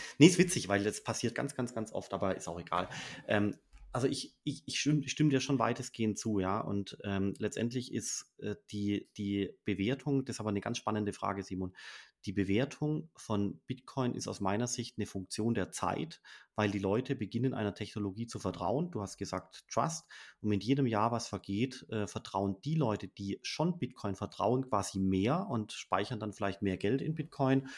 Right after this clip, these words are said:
Und es kommen neue Leute hinzu, äh, die dann eben noch zusätzlich kleinere Summen hinzu,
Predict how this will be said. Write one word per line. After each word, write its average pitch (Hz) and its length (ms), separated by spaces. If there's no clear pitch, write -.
Und 160 120
es 165 120
kommen 151 220
neue 127 220
Leute 117 320
hinzu, 117 580
äh, 113 160
die 107 140
dann 104 200
eben 104 380
noch 104 260
zusätzlich 107 520
kleinere 107 340
Summen 107 240
hinzu, 107 400